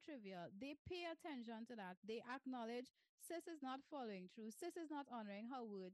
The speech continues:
Sis is not honoring her boundary." So, of course, that transcends into how they respond to her with other things. And I myself have seen that in my own personal life, right? Like,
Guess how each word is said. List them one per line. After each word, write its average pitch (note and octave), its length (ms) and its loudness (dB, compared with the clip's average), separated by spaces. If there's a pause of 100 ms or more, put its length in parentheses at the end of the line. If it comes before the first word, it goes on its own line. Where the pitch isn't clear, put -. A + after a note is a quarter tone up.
Sis F#4 240 0
is E4 160 2
not C#4+ 160 4
honoring A3 400 0
her C4+ 80 0
boundary." G3 560 -4 (320)
So, D#4 160 2
of D#4 160 2
course, D4+ 320 2
that C#4 240 2
transcends D#4 640 0
into C#4 240 2
how D4 160 0
they C#4 160 -2
respond C4+ 480 -2
to C#4 80 -4
her C4+ 160 -2
with B3 160 -4
other A3 240 -2
things. A#3 320 -4 (480)
And A3+ 160 0
I D4 160 4
myself D4+ 480 2
have C4+ 160 0
seen C#4 320 -2
that B3 180 0
in B3 140 2
my A3+ 160 0
own A3 320 0
personal A#3 420 -2
life, A#3+ 320 -2
right? B3 220 0
Like, G3+ 160 -4